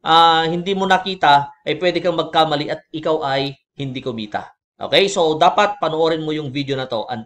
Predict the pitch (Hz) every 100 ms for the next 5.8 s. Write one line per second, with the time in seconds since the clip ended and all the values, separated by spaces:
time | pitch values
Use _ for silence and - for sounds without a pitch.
0 | 131 196 269 - 247 240 233 262 233 -
1 | - - _ _ _ - 208 220 254 247
2 | 247 240 214 214 233 214 190 185 202 185
3 | 214 214 185 143 180 180 190 202 - 170
4 | 180 185 180 175 190 202 202 - 175 175
5 | 175 - 180 170 175 208 208 196